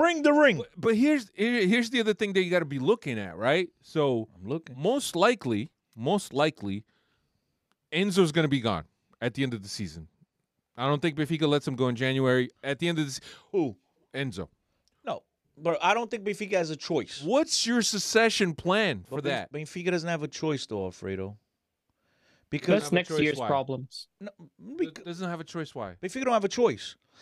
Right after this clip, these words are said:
Speaker 1: If Real Madrid, Liverpool
Speaker 2: Comes with and beats the clause. Yeah,
Speaker 1: one twenty,
Speaker 2: yeah,
Speaker 1: they
Speaker 2: I,
Speaker 1: got no choice.
Speaker 2: I, I get it.
Speaker 1: They're hoping that that doesn't happen.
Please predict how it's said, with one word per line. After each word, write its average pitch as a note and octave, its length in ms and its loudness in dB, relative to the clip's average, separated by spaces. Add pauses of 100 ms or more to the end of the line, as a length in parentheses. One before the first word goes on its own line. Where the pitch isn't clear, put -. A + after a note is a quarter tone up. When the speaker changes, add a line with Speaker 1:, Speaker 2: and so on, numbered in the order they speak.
(140)
Speaker 1:
If C#3 160 -4
Real C#4+ 220 6
Madrid, A#3 400 2
Liverpool A#3 380 0
Speaker 2:
Comes G3 220 -2
with G3 220 2
and F#3 140 2
beats G3 240 -4
the E3 120 -4
clause. G#2+ 420 -2
Yeah, F#3 120 0
Speaker 1:
one A#3 100 -2
twenty, D#4 340 4
Speaker 2:
yeah, A#3+ 60 -2
Speaker 1:
they C#4 80 0
Speaker 2:
I, D4 40 2
Speaker 1:
got E4 140 2
no E4 100 2
choice. D#4 580 4
Speaker 2:
I, G#3 260 -8
I A#3 60 -4
get B3+ 240 -2
it. D3 140 -6
Speaker 1:
They're D4+ 200 4
hoping C4 800 8
that F#3+ 320 6
that C#4 180 6
doesn't G3 260 4
happen. F3+ 520 2